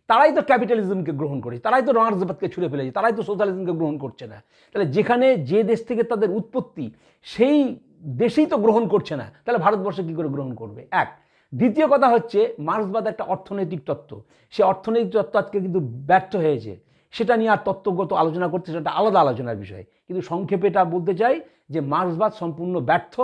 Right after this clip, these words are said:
এটা একটা ব্যর্থ মতবাদ, সেই জন্য মার্ক্সবাদ ভারতবর্ষে টিকলো না। এক। আর একটা হচ্ছে মার্ক্সবাদের মধ্যে প্রচুর হিংসা আছে। মার্ক্সবাদের ইতিহাস পড়লে আপনি দেখবেন হিংসার ইতিহাস।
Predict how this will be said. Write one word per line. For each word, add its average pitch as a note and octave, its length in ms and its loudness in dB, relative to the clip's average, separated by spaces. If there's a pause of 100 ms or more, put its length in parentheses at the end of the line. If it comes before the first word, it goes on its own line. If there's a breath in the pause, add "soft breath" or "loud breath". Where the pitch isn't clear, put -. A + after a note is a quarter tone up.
(280 loud breath)
এটা E3+ 120 -8
একটা D#3 140 -6
ব্যর্থ C#3+ 400 -4
মতবাদ, G#3 460 0 (320 soft breath)
সেই D#3 200 -4
জন্য E3+ 260 -2
মার্ক্সবাদ D3+ 640 -2
ভারতবর্ষে C3 500 -6
টিকলো C3 320 -8
না। G2 200 -16 (100)
এক। - 160 -2 (420 soft breath)
আর - 140 6
একটা C#4 220 0
হচ্ছে C4 180 2
মার্ক্সবাদের G#3 540 0
মধ্যে G#3 160 -2
প্রচুর C#4 340 -2
হিংসা F3+ 440 0
আছে। F#2+ 360 -8 (360)
মার্ক্সবাদের A#3 640 4
ইতিহাস G#3+ 340 0
পড়লে C4 260 2
আপনি A#3 160 2
দেখবেন G#3+ 240 0
হিংসার F#3 380 0
ইতিহাস। A#2 320 -8